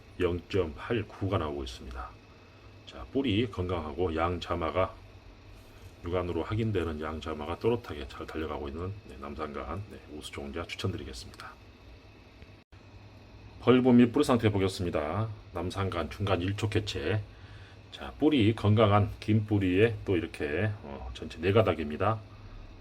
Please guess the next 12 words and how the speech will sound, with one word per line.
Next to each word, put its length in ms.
상태 400
좋고요. 680
양 280
자마가 640
또록하니, 680
네, 260
밑자리 300
좋게 360
잘 200
달려가고 420
있습니다. 500
자, 100